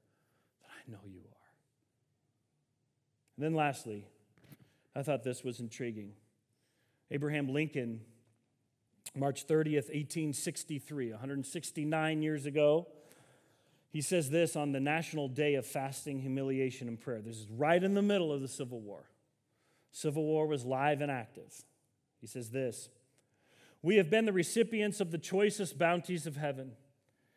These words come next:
We have been preserved these many years in peace and prosperity. We have grown in numbers, wealth, and power,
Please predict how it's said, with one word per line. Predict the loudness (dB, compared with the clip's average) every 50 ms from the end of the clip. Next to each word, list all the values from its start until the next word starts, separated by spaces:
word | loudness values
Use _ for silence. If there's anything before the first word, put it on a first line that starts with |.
| _ _
We | -2 -2
have | 0 0
been | 2 0 0 0
preserved | 0 -2 0 2 4 4 4 4 2
these | 2 0 0 0
many | 0 0 0 2 2
years | 4 4 4 4 4 2 0 -2
in | -4 -6
peace | -6 -6 -4 -2 -2 -2 -4 -4
and | -6 -6
prosperity. | -4 -2 -2 -2 -2 -4 -2 0 0 0 0 -2 -2 -4
We | -4 -2 -2
have | -2 -2 -4
grown | -2 -2 0 0 2 0 0 0 -2
in | -2 -2 -2
numbers, | -2 -2 -2 -2 -2 -2 -4 -4 -6 -8 -8
wealth, | -4 0 2 2 2 2 0 -2 -6 -10 -10
and | -10 -10 -8
power, | -4 -2 0 2 2 2 2 2 0 -2 -2